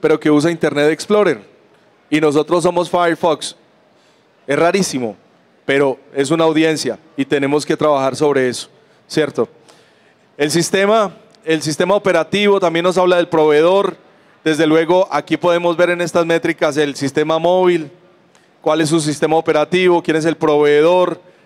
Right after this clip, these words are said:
la resolución de pantalla. Esto es súper importante en algunos casos que ni siquiera se considera, pero es importante tenerlo en cuenta.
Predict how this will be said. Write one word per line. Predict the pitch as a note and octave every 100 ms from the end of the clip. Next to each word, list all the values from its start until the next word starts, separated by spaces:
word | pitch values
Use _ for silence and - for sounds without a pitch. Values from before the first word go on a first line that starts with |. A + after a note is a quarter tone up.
| _
la | C3+ D#3 D#3
resolución | D#3+ D3+ E3 D#3+ D#3+ E3+
de | F#3
pantalla. | F#3+ E3+ D3+ E3 C#3 B2+
Esto | D3 D3 F3+
es |
súper | F3+ G3+ F3
importante | D#3+ D#3+ D3+ D#3+ D3+ F3 F3+ D3
en | D3
algunos | D3 D3+ E3+ F3
casos | G3 E3 E3+ D#3+
que | F3
ni | D3
siquiera | C3+ C3+ D3+ E3
se | E3+
considera, | D#3+ C#3 D3 D#3 C3+ - - _ _ -
pero | D3+ C#3+
es | C#3+
importante | D#3+ D#3 C#3+ C#3+ D#3
tenerlo | D3+ C#3 C#3 C#3+
en |
cuenta. | C#3 B2+ G#2+ G#2+